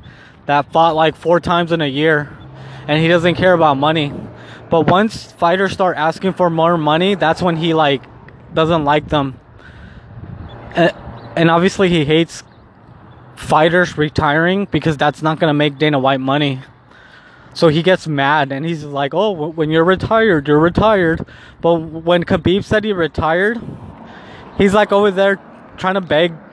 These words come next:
Khabib to come back and fight. But it's like, Khabib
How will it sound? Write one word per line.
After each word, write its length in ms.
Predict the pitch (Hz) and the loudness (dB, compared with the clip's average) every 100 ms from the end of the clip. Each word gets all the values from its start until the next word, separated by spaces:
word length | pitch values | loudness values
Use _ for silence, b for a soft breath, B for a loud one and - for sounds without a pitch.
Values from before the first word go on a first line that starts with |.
| - - - | -20 -16 -2
Khabib 420 | 185 156 156 160 | -2 0 -2 -2
to 100 | 190 | -4
come 200 | 185 170 | -2 0
back 240 | 143 156 | 0 0
and 160 | 170 - | -4 0
fight. 320 | 135 165 - - - - - - _ - _ B B B B B B - | 0 0 -2 -6 -6 -8 -12 -16 _ -20 _ B B B B B B 0
But 80 | 190 | 2
it's 180 | 185 | 2
like, 220 | 208 170 - | 2 0 -2
Khabib 480 | 180 151 196 220 | -6 -2 -2 -4